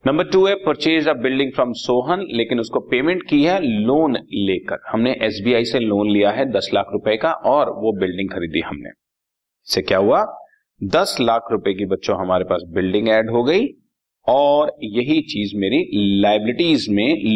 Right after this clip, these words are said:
लोन के नाम से ऐड हो गई। लायबिलिटीज तो बहुत सारी हो सकती हैं, क्रेडिटर्स हैं, बीपी है, लोन है, आउटस्टैंडिंग है।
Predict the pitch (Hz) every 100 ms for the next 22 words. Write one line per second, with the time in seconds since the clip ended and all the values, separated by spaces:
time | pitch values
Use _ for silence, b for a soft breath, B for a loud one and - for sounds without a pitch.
0 | 110 117 160 214 240 214 135 110 95 95
1 | - 85 85 78 87 90 95 98 92 95
2 | 101 120 156 180 214 202 196 190 180 -
3 | 175 165 - 120 117 123 - 110 110 110
4 | 110 127 127 123 113 110 110 113 113 113
5 | 127 127 113 107 107 107 110 110 120 120
6 | 113 107 107